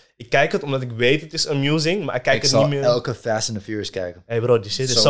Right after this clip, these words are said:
Speaker 2: Sowieso.
Speaker 1: amusing.
Speaker 2: Wow.
Speaker 1: Gewoon, hoe verzin je dat van, "Ai, ik ben nu, ik rij op een auto, ik ga
Speaker 2: Ja.
Speaker 1: nu een tank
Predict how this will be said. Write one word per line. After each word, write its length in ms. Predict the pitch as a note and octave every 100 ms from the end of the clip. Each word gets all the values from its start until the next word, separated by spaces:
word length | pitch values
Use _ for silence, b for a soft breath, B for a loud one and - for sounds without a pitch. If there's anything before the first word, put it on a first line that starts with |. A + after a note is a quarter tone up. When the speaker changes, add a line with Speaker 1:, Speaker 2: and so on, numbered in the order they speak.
| C#3
Speaker 2:
Sowieso. 100 | C3
Speaker 1:
amusing. 480 | B2+ C3+ D3 A#2 A#2+
Speaker 2:
Wow. 460 | B2+ C3 A#2+ G2+ - _
Speaker 1:
Gewoon, 220 | D#3 F3
hoe 140 | F3 G#3+
verzin 420 | - - G#3 A#3+
je 80 | F3+
dat 200 | D3 -
van, 140 | C#3+
"Ai, 360 | D#3 D#3 C3 A#2 B _
ik 160 | C#3+ C#3+
ben 180 | C#3
nu, 180 | E3+ A3
ik 160 | F3+ C3+
rij 200 | C#3+ D3+
op 120 | D3+
een 60 | -
auto, 420 | C#3 F3 F#3+ F#3
ik 80 | B2+
ga 100 | C3
Speaker 2:
Ja. 60 |
Speaker 1:
nu 160 | D#3 E3
een 160 | C#3+
tank 360 | - E3+ F#3+